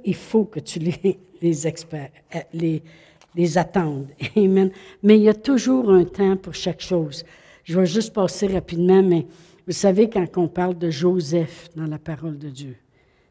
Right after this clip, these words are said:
ça, c'est mon meilleur, là. <laughs> Qu'est-ce que vous voulez ? On a tous des petits préférés, hein ? On n'est pas comme Dieu, lui, il n'a pas de préférés, mais moi, j'en ai. <laughs> Amen. Mais lorsqu'on parle de Joseph dans la parole de Dieu,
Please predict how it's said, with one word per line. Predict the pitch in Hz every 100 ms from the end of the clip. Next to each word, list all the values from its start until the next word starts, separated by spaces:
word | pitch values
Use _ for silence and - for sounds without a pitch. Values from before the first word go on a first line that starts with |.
| _
ça, | -
c'est | - 160
mon | 165 165
meilleur, | 160 147 151 196
là. | 247 220 226 - _ 226 180 208
<laughs> | -
Qu'est-ce | 165
que | -
vous | 160 156
voulez ? | 147 170
On | 160
a | 156
tous | -
des | 156 175
petits | -
préférés, | - 160 - 160 143 202 220
hein ? | 208 _ _ _ -
On | 175
n'est | 175
pas | 190
comme | 180 165
Dieu, | 156 139 226
lui, | 233 202
il | 202
n'a | 175
pas | -
de | 180
préférés, | - 147 - 156 175
mais | 160
moi, | 170 208
j'en | 208 180 170 147
ai. | 190 190
<laughs> | 190
Amen. | 165 180 - 208 - _ - - - -
Mais | 214
lorsqu'on | 220 254 254 240
parle | - 233 226
de | 196
Joseph | 156 185 185 151 196 202 -
dans | 175
la | 170
parole | 170 - 165 175 175
de | 165 156
Dieu, | 147 180